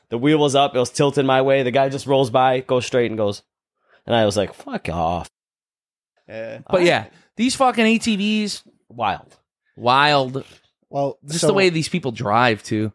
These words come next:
Speaker 2: Well, my buddy Brian, he's, like, a huge Harley guy. Like,
Speaker 3: Yeah.
Speaker 2: you know,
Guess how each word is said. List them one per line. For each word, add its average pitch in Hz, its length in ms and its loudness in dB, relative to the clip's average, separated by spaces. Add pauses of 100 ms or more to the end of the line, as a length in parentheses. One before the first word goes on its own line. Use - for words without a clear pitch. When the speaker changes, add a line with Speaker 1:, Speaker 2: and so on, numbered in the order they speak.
Speaker 2:
Well, 165 140 -6
my 175 100 -2
buddy 185 200 2
Brian, 165 420 0
he's, 175 240 -2
like, 151 160 2
a 151 80 -6
huge 175 640 0
Harley 143 380 0
guy. - 260 -10
Like, 110 280 -8
Speaker 3:
Yeah. 104 220 -10 (160)
Speaker 2:
you 151 100 -4
know, 120 280 -4